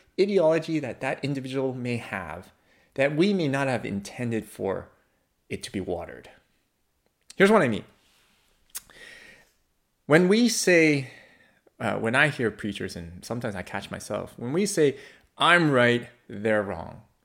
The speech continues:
in terms of religion, uh, for example, Islam. Christianity is right,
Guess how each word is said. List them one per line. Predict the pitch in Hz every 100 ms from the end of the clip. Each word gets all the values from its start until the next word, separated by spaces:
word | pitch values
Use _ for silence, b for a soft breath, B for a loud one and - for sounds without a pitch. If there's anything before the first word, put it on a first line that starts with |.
| _
in | 120
terms | 107 123 107
of | 101
religion, | 90 90 - - - b b b b
uh, | - 85 85 87 85
for | - 117
example, | 110 - 87 107 113 117 _ _ _
Islam. | - 117 98 82 _ _ _ _ _ _ _
Christianity | - 165 160 143 135 143 143 143 139
is | 117 -
right, | 110 123 147